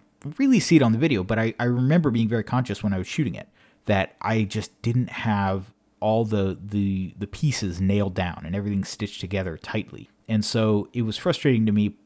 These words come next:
because of the fact that that's the stuff that I need to work on. And fundamentally, I think that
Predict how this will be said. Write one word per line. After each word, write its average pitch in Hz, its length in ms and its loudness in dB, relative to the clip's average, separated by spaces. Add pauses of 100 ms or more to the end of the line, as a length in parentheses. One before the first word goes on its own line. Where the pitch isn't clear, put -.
because 151 500 2
of 104 360 0 (100)
the 107 120 -8
fact 98 320 -8
that 95 260 -6
that's 110 440 -4 (120)
the 104 160 -6
stuff - 320 -6
that 95 100 -6
I 90 80 -2
need 95 180 0
to 95 60 -2
work 92 280 -4
on. - 280 -18
And 123 200 0
fundamentally, 160 460 8
I 95 60 0
think - 300 -4
that 113 320 -2